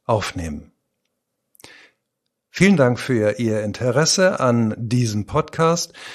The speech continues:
Ich hoffe, ich habe Ihnen ein paar Neuigkeiten bieten können. Geben Sie mir gerne ein Feedback per E-Mail post at immobilienrecht Bindestrich simon punkt de.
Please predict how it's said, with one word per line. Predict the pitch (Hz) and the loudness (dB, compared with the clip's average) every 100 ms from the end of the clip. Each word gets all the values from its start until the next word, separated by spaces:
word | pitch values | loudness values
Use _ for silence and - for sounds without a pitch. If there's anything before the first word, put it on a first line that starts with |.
| - | -8
Ich | 113 - | -4 0
hoffe, | 113 123 | 2 0
ich | 110 120 | -2 -4
habe | 117 131 | -6 -4
Ihnen | 110 104 | -4 -2
ein | 104 | -4
paar | - 110 95 - | -2 -4 -4 -4
Neuigkeiten | 117 113 110 107 123 110 110 104 90 | 0 2 0 -2 -2 -2 -2 -4 -2
bieten | 175 175 190 | -4 0 -2
können. | 180 156 156 151 143 - - - - - _ | 2 4 4 4 0 -4 -20 -20 -20 -20 _
Geben | 160 151 | 0 2
Sie | 127 120 | 2 2
mir | 120 | 2
gerne | 117 139 160 147 | 4 4 6 2
ein | 131 131 131 - | 2 2 0 -4
Feedback | - 202 185 - 147 147 - | -6 -6 -4 0 0 0 -4
per | 147 135 127 120 - | 0 2 2 -2 -2
E-Mail | 143 135 127 120 | 2 4 6 4
post | 117 - 151 - - - - 127 | 0 0 0 0 -4 -8 -8 -4
at | 131 - | -4 -6
immobilienrecht | - 131 120 117 120 117 110 113 107 - | -4 0 0 2 2 0 -2 -2 -4 -6
Bindestrich | 117 107 104 107 90 | -6 -6 -6 -8 -8
simon | 120 156 165 143 | -4 0 0 0
punkt | 143 139 131 131 | -2 -2 -2 -2
de. | 123 120 113 113 | -4 -2 -2 -4